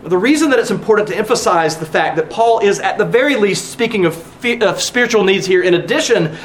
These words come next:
to physical needs in this passage is because we humans put an emphasis, an outsized emphasis on our physical needs to the point where spiritual needs are almost completely obscured.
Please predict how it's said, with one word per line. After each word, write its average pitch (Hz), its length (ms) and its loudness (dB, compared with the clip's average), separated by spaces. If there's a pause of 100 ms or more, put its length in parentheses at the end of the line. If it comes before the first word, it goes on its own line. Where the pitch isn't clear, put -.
(160)
to 208 100 0
physical 180 400 0
needs 139 320 0
in 175 80 4
this 156 140 0
passage 196 520 0 (240)
is 214 140 -2
because 160 240 0
we 240 160 -4
humans 254 480 0
put - 180 -2
an 226 160 0
emphasis, 247 720 0 (220)
an 214 160 2
outsized 240 580 0
emphasis 165 560 0 (200)
on 190 100 2
our 175 120 0
physical 202 460 2
needs 139 360 -2
to 190 100 -2
the 170 60 -4
point 233 280 0
where 202 100 -2
spiritual 285 540 0
needs 180 240 2
are 196 200 0
almost 220 480 0
completely 226 540 -6
obscured. 185 680 -4